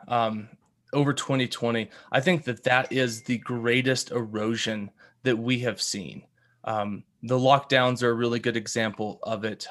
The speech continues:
um, where you still have national freedom, right? The United States is still a sovereign nation. Uh, we still have political freedom.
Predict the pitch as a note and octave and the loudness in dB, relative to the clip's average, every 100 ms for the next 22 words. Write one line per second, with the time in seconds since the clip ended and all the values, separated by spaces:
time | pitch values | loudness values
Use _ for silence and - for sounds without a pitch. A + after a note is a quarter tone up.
0 | - A2+ A2+ A2 - B2 A#2 C3 B2+ - | -8 -6 -4 -6 -4 -4 -2 -2 -2 2
1 | C#3+ C3+ B2+ A#2 A#2+ - C#3+ C#3+ D3 B2+ | 2 4 2 2 0 0 0 -2 0 0
2 | G2+ B2+ - - - _ B2 C#3+ A2 A#2+ | 0 -2 -6 -14 -20 _ 2 2 0 2
3 | A#2+ B2+ - C3+ - A2 A#2+ A2+ - A#2+ | 2 2 0 -2 0 -4 -2 0 4 4
4 | C#3+ C3 G#2+ F#2+ B2 C3 - - - _ | 4 2 0 0 -2 -4 -12 -20 -20 _
5 | - B2+ A#2+ A#2+ B2+ C#3 C3+ - D#3 - | 0 2 4 2 4 4 4 4 6 6
6 | D3 - B2 B2 C#3+ | 4 2 2 4 2